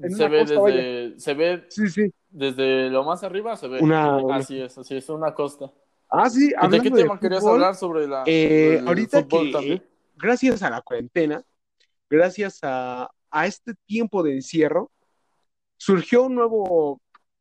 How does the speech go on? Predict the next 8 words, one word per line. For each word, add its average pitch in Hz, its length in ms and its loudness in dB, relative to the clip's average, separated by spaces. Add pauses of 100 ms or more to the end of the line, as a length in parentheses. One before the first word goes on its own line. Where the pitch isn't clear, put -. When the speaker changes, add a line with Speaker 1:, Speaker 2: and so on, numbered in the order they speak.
(420)
Speaker 1:
un 226 140 2
nuevo 277 200 6
contenido. 151 600 -8
Speaker 2:
Así 135 340 -6
es. 190 260 -6 (460)
Speaker 1:
Una 180 220 2
nueva 175 500 4
competencia 175 800 -2